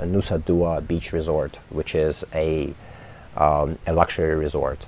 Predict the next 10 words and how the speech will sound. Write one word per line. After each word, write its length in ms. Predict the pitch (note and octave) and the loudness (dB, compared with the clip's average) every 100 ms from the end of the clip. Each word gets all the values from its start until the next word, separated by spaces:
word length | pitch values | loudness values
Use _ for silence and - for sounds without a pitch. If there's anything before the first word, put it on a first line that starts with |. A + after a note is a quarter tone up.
| - | -14
and 220 | - E2 D2+ | -6 -4 -2
we 80 | |
have 260 | D2+ D#2+ D#2+ | -2 -2 -2
an 120 | E2 | -2
amazing 500 | E2+ F2 F2+ D#2 E2+ - | -2 -2 -2 -2 -6 -4
auditorium 840 | F2+ D#2 - F#2 F2 D#2 D2+ D2+ - - - - F2 | -6 -4 0 2 4 4 0 -4 -10 -14 -14 -10 0
right 360 | F#2 F2+ E2+ - | 4 6 4 2
on 160 | F2+ | 2
the 80 | E2+ | 2
beach. 460 | D2+ F2+ D#2+ - | 0 -2 -2 -8